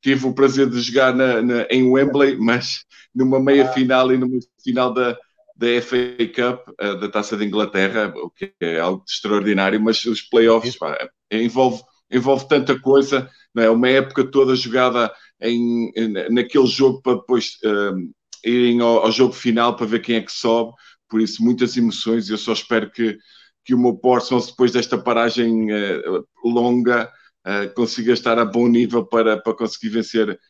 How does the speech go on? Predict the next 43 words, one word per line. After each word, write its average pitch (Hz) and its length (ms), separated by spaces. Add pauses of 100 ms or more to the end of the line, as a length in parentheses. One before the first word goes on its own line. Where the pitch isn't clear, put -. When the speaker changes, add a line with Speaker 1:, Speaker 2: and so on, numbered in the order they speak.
(140)
Speaker 1:
primeiro, 120 500 (280)
eh, 101 180
o 101 140
primeiro 117 320
jogo 123 280
e 131 80
depois, 101 480
eh, 82 920 (100)
conseguir 101 380
ir, 104 200
ir 107 180
ao 107 120
último 110 260
jogo 104 240
e, 104 320
e 107 40
conseguir 120 380
a 123 100
tão, 123 300 (680)
a 113 80
tão, 135 300
a 123 140
tão 131 540 (600)
subida 139 520
que 139 120
eles 131 120
tanto 131 280
querem, 107 400 (200)
entendes? 104 400
Acima 117 320
de 113 60
tudo 113 220
isso, 117 220
porque 104 220
o - 20
clube 113 220
Speaker 2:
Claro. 107 40
Speaker 1:
está 110 120
num 107 160
bom 107 120
momento 104 480
e, 95 220
ehm, 92 360